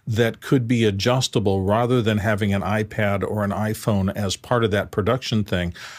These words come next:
Now, on the other hand, if it's one of, if it's more a theatrical type production, then,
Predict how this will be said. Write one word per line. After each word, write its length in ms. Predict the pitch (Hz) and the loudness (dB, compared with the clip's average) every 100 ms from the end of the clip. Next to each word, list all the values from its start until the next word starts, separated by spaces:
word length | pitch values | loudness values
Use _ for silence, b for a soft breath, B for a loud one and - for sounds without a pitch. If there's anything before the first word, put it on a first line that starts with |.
| B - | B 0
Now, 160 | 117 | 0
on 180 | 110 120 | 2 2
the 120 | 117 | 2
other 240 | 120 165 156 | 2 2 2
hand, 320 | 131 113 104 | 2 2 2
if 180 | 101 117 | 0 0
it's 160 | 104 | -2
one 200 | 110 120 | 0 2
of, 400 | 127 120 104 - - | 2 2 -2 -8 -2
if 200 | 123 123 | -2 0
it's 200 | 113 - - | -2 -2 -2
more 360 | 123 123 151 143 | 2 4 6 4
a 40 | |
theatrical 1040 | - - 131 120 123 139 - 127 - 113 110 | 0 0 2 2 2 0 -2 -2 2 0 0
type 600 | - - 143 147 - - _ _ _ _ - | -6 -4 0 0 -2 -12 _ _ _ _ -2
production, 720 | 143 127 143 - - 170 190 B B B B | 0 2 0 -2 -2 0 -2 B B B B
then, 520 | 110 123 127 123 123 | 0 2 4 4 2